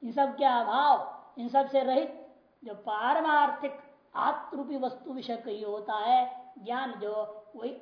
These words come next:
अमृतत्व का साधन है। गुण फल संबंधी ही निराकृत सर्व विशेषात्म वस्तु विषयत्वम विज्ञान से न प्राप्त होती तच्च निष्ठम।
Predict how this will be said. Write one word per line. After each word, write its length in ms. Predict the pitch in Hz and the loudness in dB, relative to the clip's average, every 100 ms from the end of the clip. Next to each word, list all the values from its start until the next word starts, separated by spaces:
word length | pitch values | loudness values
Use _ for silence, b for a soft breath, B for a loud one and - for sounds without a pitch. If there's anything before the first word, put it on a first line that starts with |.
| - | -10
अमृतत्व 440 | 240 247 247 233 | -8 -8 -10 -14
का 100 | 214 | -10
साधन 360 | 208 220 202 208 | -8 -8 -10 -8
है। 580 | - 233 233 214 214 - _ _ _ _ _ _ _ _ _ _ _ _ - | -2 0 0 -4 -12 -20 _ _ _ _ _ _ _ _ _ _ _ _ -10
गुण 220 | 226 240 | -4 -2
फल 180 | 240 240 | 0 -2
संबंधी 440 | 233 233 240 240 | -4 -6 -6 -2
ही 560 | 233 240 269 302 254 - - - | -2 -2 -4 -2 -4 -6 -18 -14
निराकृत 520 | 220 240 262 262 240 | -2 0 0 -2 -6
सर्व 180 | 226 247 | -4 -4
विशेषात्म 580 | 233 - 254 247 240 262 | -4 -6 -2 -2 -2 -6
वस्तु 160 | 208 233 | -12 -14
विषयत्वम 500 | 208 226 - 254 247 | -14 -12 -2 -2 -2
विज्ञान 300 | 190 233 233 | -6 -8 -8
से 120 | 196 | -8
न 120 | 226 | -8
प्राप्त 460 | 254 269 247 247 233 | -4 0 0 -2 -10
होती 200 | 214 214 | -12 -10
तच्च 340 | 240 - 285 | -10 -10 -12
निष्ठम। 680 | 226 202 - 226 254 233 | -12 -14 -14 -12 -10 -12